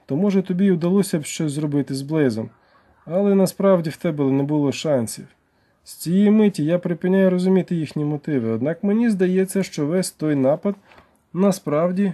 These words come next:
був фальшивкою. Чому? Кажу ж, не знаю. Ерік уже опинився в руках у них,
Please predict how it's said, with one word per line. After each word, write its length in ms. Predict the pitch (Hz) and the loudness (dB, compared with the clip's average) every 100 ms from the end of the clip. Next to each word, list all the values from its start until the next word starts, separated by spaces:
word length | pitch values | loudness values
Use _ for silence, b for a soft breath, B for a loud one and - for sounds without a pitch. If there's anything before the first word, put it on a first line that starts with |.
| - | -6
був 420 | 143 135 131 139 - _ | -6 -2 -2 -4 -14 _
фальшивкою. 640 | 170 156 - 120 - 113 117 _ _ _ _ _ _ _ _ _ | -12 -8 -6 -6 -6 -16 -18 _ _ _ _ _ _ _ _ _
Чому? 480 | - 165 196 165 113 - _ _ _ _ _ _ _ | -6 0 2 2 -2 -12 _ _ _ _ _ _ _
Кажу 320 | 151 156 196 170 | -6 -4 -2 -2
ж, 80 | |
не 120 | 131 135 | -2 -2
знаю. 400 | 151 165 120 104 - _ _ _ | -2 -2 -2 -4 -12 _ _ _
Ерік 300 | 165 190 202 | -4 -2 -2
уже 160 | 196 208 | 0 2
опинився 540 | 196 202 214 196 190 | 2 2 2 2 0
в 60 | 180 | -2
руках 400 | 180 202 185 170 | -2 0 0 -2
у 40 | |
них, 240 | 165 143 | -2 -2